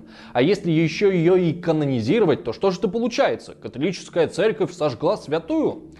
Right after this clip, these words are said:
Нет. На это Рим согласиться не мог. Но всё же образ Жанны д'Арк, как святой спасительницы страны, зажил своей жизнью.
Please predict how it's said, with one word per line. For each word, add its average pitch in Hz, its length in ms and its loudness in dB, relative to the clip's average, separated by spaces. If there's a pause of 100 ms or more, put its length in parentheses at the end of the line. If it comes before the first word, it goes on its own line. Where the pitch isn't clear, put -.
Нет. 135 300 -4 (420)
На 139 180 0
это 185 300 0
Рим 190 180 -2
согласиться 139 560 -4
не 120 120 -6
мог. 110 300 -6
Но 175 80 2
всё 233 200 2
же 226 100 4
образ 208 400 2
Жанны 156 360 2
д'Арк, 202 440 0
как - 160 -2
святой 143 340 0
спасительницы 147 720 -4
страны, 160 600 0
зажил 147 580 0
своей 113 360 0
жизнью. 101 480 -4